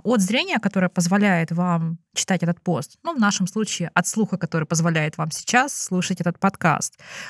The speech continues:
до сознания, которое позволяет вам всё это интерпретировать и понимать, и принимать. И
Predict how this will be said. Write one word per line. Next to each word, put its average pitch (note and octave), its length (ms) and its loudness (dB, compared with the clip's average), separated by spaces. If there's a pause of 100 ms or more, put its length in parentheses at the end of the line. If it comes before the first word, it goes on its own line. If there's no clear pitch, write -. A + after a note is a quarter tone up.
до A#3+ 160 2
сознания, B3 420 2
которое F#3 340 0
позволяет F#3+ 540 2
вам G3+ 160 2
всё - 140 -4
это F#3+ 160 -2
интерпретировать F#3 880 -2
и F3 100 0
понимать, F3 760 2
и F#3 100 0
принимать. E3+ 760 0 (140)
И F#3+ 640 4